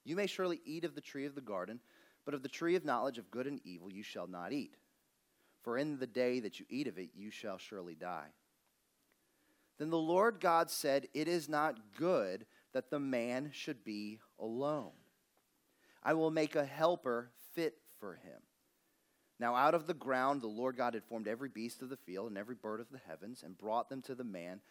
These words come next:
to see what he would call them. And whatever the man called, and, and whatever the man called every living creature, that was its name. The man gave names to all the livestock and to the birds of the heavens, and to every beast of the field. But for Adam,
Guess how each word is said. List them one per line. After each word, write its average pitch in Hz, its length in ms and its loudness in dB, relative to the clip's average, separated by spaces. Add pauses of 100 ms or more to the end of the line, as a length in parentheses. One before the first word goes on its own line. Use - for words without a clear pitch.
(200)
to - 80 -6
see - 240 -6
what 113 100 -6
he 107 80 -4
would 107 140 -8
call 123 260 -4
them. 80 160 -12 (640)
And 127 120 -2
whatever 156 280 8
the 190 80 4
man 156 500 2
called, 110 640 2
and, 117 240 -8
and 127 160 -2
whatever 147 320 4
the 185 80 0
man 160 220 0
called 131 280 -2
every 127 160 -2
living 139 260 -4
creature, 110 320 -12
that 95 300 -2
was 92 320 -10
its - 220 -16
name. 131 240 -8 (880)
The 131 80 -4
man 143 420 4
gave 135 380 2
names 113 520 -2
to 95 180 -6
all 107 160 2
the 156 80 -2
livestock 92 640 -4 (360)
and 117 100 -8
to 143 80 -10
the 143 60 -2
birds 120 360 0
of 135 100 -10
the 143 80 -4
heavens, 113 500 -12
and 107 100 -12
to - 140 -16
every 120 240 -6
beast 98 340 -14
of 92 80 -16
the - 80 -14
field. 113 400 -10 (840)
But 156 120 2
for - 220 -2
Adam, 185 540 6